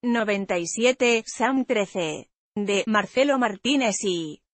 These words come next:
con, Ana Brun, Margarita Irún, Ana Ivanova, María Martins.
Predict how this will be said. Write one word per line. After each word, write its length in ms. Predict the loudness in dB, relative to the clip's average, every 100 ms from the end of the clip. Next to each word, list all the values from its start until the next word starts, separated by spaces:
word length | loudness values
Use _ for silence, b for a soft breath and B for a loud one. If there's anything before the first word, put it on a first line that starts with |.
| -2
con, 280 | 0 0 0
Ana 260 | 0 0
Brun, 460 | 0 0 0 -2 -6
Margarita 720 | -2 0 0 0 -2 0 0
Irún, 500 | 0 2 2 0 -4 -2
Ana 260 | 0 2
Ivanova, 640 | 0 0 2 2 2 0 0
María 500 | -4 -2 -2 -2 0
Martins. 840 | 0 -2 -4 -2 -2 -4 -6 -10